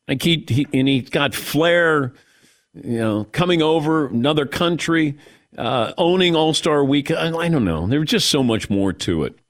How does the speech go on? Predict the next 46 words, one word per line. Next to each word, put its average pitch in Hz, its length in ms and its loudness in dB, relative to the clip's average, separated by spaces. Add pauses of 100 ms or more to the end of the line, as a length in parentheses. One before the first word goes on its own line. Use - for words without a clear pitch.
(100)
And, 180 400 -2
and 151 160 0
I, 175 140 2 (160)
I 156 140 2
loved 156 320 2
Sports - 380 0
Illustrated 123 640 0
when 110 180 2
I 117 100 2
was 117 220 0 (500)
able 143 240 2
to 143 80 0
be 139 120 2
a 131 60 0
part 131 300 0
of 123 80 0
the 113 140 2
Sportsman 120 520 0
of 117 80 2
the 113 80 2
Year 107 200 2
award, 98 560 0 (320)
and 110 120 0
I, 107 260 2
I 110 140 0
took - 380 -6
great 135 320 -2
pride 127 340 2
in 120 140 2
it 120 180 -4
because 104 340 -2
it 107 120 -2
meant 123 300 0
so 123 260 0
much 117 420 0 (100)
to 127 160 0
me 120 180 2
growing 107 420 2
up. 104 260 0 (1160)
I 135 120 -4
just, 170 340 -6 (460)
Tom 156 240 0
Brady, 175 560 0 (320)
I - 200 -10
don't 127 300 -2
know. 104 220 -4